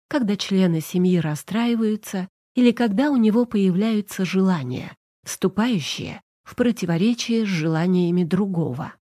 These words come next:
Иными словами, то, как вы дисциплинируете своего ребёнка, становится его моделью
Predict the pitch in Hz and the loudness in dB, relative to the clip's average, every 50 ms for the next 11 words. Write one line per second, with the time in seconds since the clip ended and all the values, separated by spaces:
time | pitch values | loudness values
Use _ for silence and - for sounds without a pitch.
0 | _ _ _ _ - 196 202 196 190 180 170 160 156 - - 165 165 160 165 180 | _ _ _ _ 2 4 6 6 6 6 4 2 0 -2 -4 -2 -2 0 0 0
1 | 208 220 165 135 135 160 - _ _ _ _ - 285 277 - 196 180 - - 202 | 0 0 0 -2 -4 -8 -14 _ _ _ _ -4 -4 -2 -2 -2 -2 -2 0 2
2 | 220 202 165 160 190 185 - - 190 180 - 190 208 208 214 247 269 214 165 151 | 2 2 2 0 -2 -2 -2 -2 -4 -2 2 2 4 6 6 6 4 4 2 2
3 | 151 139 - - 160 147 - - 170 196 202 170 160 147 170 202 175 185 165 127 | 0 -2 -4 -4 -6 -6 -2 0 0 2 2 2 0 0 0 0 2 0 -2 -2
4 | 120 123 - - - - - _ _ _ _ _ _ - - - - 220 208 214 | -4 -8 -10 -12 -16 -16 -18 _ _ _ _ _ _ -20 -10 -4 0 2 4 4
5 | 208 185 165 170 - - - 185 185 180 165 185 170 165 160 165 139 139 202 240 | 4 2 2 -2 -2 -2 0 2 2 2 2 2 0 0 0 -2 -2 0 0 0
6 | 240 190 151 123 - - - | 0 0 -2 -4 -6 -8 -12